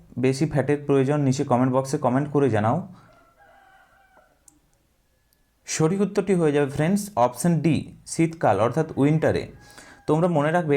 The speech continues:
ঠান্ডা পরিবেশে শরীরের তাপমাত্রা বজায় রাখার জন্য বেশি শক্তির প্রয়োজন হয়। ওকে, তো ফ্যাট বা চর্বি শরীরে তাপ উৎপাদন করে বা তাপ ধরে রাখতে সাহায্য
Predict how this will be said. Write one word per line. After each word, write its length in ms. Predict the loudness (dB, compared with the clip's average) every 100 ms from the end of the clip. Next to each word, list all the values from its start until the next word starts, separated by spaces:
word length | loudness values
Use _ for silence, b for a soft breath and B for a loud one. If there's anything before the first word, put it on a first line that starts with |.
| 0
ঠান্ডা 280 | 0 2 2 2
পরিবেশে 380 | 0 2 0 0 2
শরীরের 380 | 2 4 2 2
তাপমাত্রা 520 | 0 2 0 0 0 0 2
বজায় 280 | 0 2 2 2
রাখার 240 | 0 -2 2
জন্য 200 | 2 2 0 -4 B B B -2
বেশি 300 | 0 0 0 0
শক্তির 300 | -2 0 0
প্রয়োজন 340 | 2 2 2 -2 0
হয়। 180 | 0 -2 -12 -20 b b b -4
ওকে, 160 | -2 -4 -8 B B _
তো 60 | 2 2 2 0
ফ্যাট 320 | 4 4 2 -2 0
বা 100 | 0 2
চর্বি 300 | 0 2 0 0
শরীরে 280 | 2 2 0 2
তাপ 140 | 2 2
উৎপাদন 360 | -2 -2 0 -2 0
করে 180 | 0 0 -6 -16 B B B
বা 120 | 0 0 4
তাপ 140 | 2 2
ধরে 160 | 2 2 2
রাখতে 200 | -2 -4 -2
সাহায্য 300 | 0 0